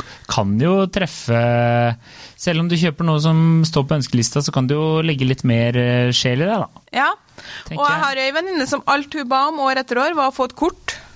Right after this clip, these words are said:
Speaker 1: Ja.
Speaker 2: År etter år etter år ba om å få kort. Og hun fikk aldri kort. Og så sier jeg sånn, altså, p-, du ville jo ikke ha kort. Kjærlighetsspråket ditt er jo sikkert sp-, ord. Og så fikk du aldri noe ord. Og hun bare, «Ja,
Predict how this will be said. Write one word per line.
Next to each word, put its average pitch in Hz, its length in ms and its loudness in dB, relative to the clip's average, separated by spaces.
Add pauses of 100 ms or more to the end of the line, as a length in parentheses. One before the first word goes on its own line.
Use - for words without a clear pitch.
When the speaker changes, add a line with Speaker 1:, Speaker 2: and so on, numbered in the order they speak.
(320)
Speaker 1:
Ja. 196 240 0 (480)
Speaker 2:
År 359 420 2
etter 359 180 -8
år 311 220 0
etter 302 160 -4
år 277 160 -2
ba 233 220 0
om 208 120 -4
å 226 80 -4
få 220 140 -4
kort. - 340 -4 (380)
Og 269 120 2
hun 302 80 -2
fikk 311 200 -4
aldri 247 260 -2
kort. 226 220 -4
Og 233 100 0
så 247 120 -2
sier 240 120 0
jeg 196 120 -2
sånn, 190 100 -4
altså, 214 260 0
p-, - 160 -10
du 208 140 0
ville 233 180 0
jo 185 80 -2
ikke 214 140 0
ha 226 80 -4
kort. 254 260 -6
Kjærlighetsspråket 190 760 -2
ditt 208 60 -4
er 226 100 0
jo 208 40 -4
sikkert 196 220 -2
sp-, - 160 -4 (260)
ord. 240 300 0 (160)
Og 202 80 -4
så 233 160 -2
fikk - 160 0
du 220 80 0
aldri 208 240 0
noe 214 160 0
ord. 269 160 0
Og 226 80 0
hun 214 80 0
bare, 185 140 -2
«Ja, 175 80 2